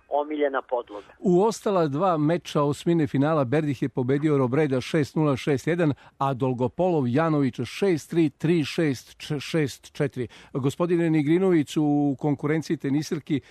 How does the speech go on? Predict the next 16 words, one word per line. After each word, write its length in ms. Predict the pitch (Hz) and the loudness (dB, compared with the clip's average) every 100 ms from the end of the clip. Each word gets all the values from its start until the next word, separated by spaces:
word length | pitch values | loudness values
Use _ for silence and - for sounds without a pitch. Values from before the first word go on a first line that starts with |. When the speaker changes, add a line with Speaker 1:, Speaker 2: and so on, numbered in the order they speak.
| - - | -10 -2
Speaker 2:
Jelena 360 | 147 165 151 | 0 2 2
Janković 480 | 139 143 151 170 143 | 2 2 0 0 0
pobedila 480 | 143 135 151 156 139 | -2 -2 0 -2 -2
Čehinju 420 | - 151 - 147 | -2 -4 -2 -4
Pliškovu 520 | - 165 - 156 123 | 0 -2 -2 -4 -4
šest 440 | 117 - 208 160 135 | -4 -2 2 2 0
dva, 180 | 156 | -2
tri 300 | 143 170 170 | -2 -4 -4
šest, 320 | 143 170 147 - | -4 -4 -6 -2
sedam 260 | 160 151 | -2 -2
pet, 220 | - 170 - - - | 0 -2 -2 -12 -2
iako 400 | 135 170 175 165 | 2 2 2 0
je 60 | |
u 60 | 156 | 2
odlučujućem 500 | 139 160 170 151 131 | 0 0 0 -2 -2
setu 400 | 165 160 - | -4 -4 -4